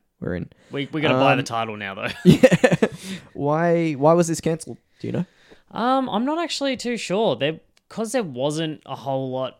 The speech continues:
Speaker 2: about it, bar a title
Speaker 1: Yeah, just concept.
Speaker 2: and just concept. It just sort of fizzled out. So it's not officially cancelled. It's just not being talked about and not, not continuing.
Speaker 1: Yeah, I dig it.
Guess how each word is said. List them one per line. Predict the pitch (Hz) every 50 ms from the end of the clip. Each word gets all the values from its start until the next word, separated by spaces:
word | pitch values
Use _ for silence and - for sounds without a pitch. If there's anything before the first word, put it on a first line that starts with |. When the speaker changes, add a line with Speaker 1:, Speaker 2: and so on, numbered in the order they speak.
| _ _ -
Speaker 2:
about | 113 - - 117 113 117 143 196
it, | 226 226 - - 131 - _ _ _ _ _ _ _
bar | - 123 120 120 120 120 117 117 123 - _ _
a | 127 -
title | - - - 131 143 170 202 220 240 214 190 _ _ _
Speaker 1:
Yeah, | - 117 110 107 104
just | 98 - - 117 -
concept. | - - 104 101 - 113 120 -
Speaker 2:
and | - 135 131
just | 123 131 127 -
concept. | - 123 143 151 - 139 104 95 _ - _
It | - 131 123
just | - 147 147 - -
sort | - 151 139
of | 135 123 -
fizzled | 135 127 127 123 117
out. | 135 139 123 107 -
So | 190 190
it's | 196 190 -
not | 226 240 247 202 - _
officially | 151 - - - 208 196 - - 190 175 160
cancelled. | - - 180 180 208 - - 302 311 247 - _ _ _ _ _ _ _ _ _ _
It's | - 185 180 - -
just | 208 202 170 - - - _ _ _ _ _ _ _ _ _ _ _ _ _ -
not | 190 208 202 180 -
being | 185 151 135 123
talked | - 139 127 120 -
about | 123 127 120 120 117 120
and | 120 117 117
not, | 120 120 113 110 - _ _ _ _ _ _ _
not | - 131 143 131 -
continuing. | - 120 110 - 120 113 107 101 98 101 107 _ _ _
Speaker 1:
Yeah, | - 113 104 107
I |
dig | 104 - 92 95
it. | 101 -